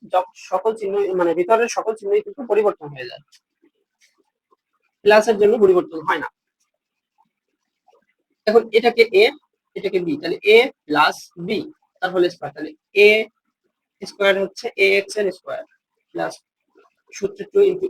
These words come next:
a হচ্ছে এ এক্স into b হচ্ছে b plus টু, এটা হচ্ছে বি প্লাস বি স্কয়ার হচ্ছে b plus টু তার হোল স্কয়ার। এখন এ এক্স তার হোল স্কয়ার করলে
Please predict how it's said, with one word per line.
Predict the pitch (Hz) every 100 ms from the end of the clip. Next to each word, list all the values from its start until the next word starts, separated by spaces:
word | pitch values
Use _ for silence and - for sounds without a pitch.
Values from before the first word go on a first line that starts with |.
| -
a | 196
হচ্ছে | 196 - - 185
এ | 185
এক্স | 233 - - -
into | - 170
b | 208
হচ্ছে | 202 202 220
b | 202
plus | 208 175 170 _
টু, | 147 -
এটা | 165 190
হচ্ছে | - 170
বি | 202 147 - _ _ _ _ _ _ _ _ _ _ _
প্লাস | 190 196 180
বি | 214
স্কয়ার | 208 - 190
হচ্ছে | 185 -
b | 202 202 202
plus | 359 -
টু | - 226
তার | 220 226
হোল | 349 359
স্কয়ার। | - - - _ _ _ _ _ _ _ _ _ -
এখন | - 165 - _ _ _ _ _ _ -
এ | 220 220
এক্স | 220 - -
তার | 214
হোল | 196 196
স্কয়ার | 202 202
করলে | 226